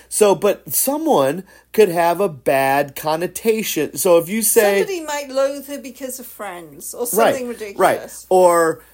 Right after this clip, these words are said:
Speaker 1: who knows what. So if you say, "Oh, you know what? You look like Jennifer Aniston," you expect there, there be no risk of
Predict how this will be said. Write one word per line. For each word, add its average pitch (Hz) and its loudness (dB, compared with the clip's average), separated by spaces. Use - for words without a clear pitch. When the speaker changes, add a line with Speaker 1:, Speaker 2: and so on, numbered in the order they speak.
Speaker 1:
who 277 0
knows 269 2
what. 117 -2
So 202 2
if 175 0
you 233 -2
say, 226 2
"Oh, 214 0
you 269 0
know 320 -2
what? 311 -2
You 320 2
look 339 0
like 247 4
Jennifer 240 -2
Aniston," 254 -4
you 196 -2
expect 220 -2
there, 190 0
there 180 0
be 180 -6
no 220 2
risk 202 2
of 135 2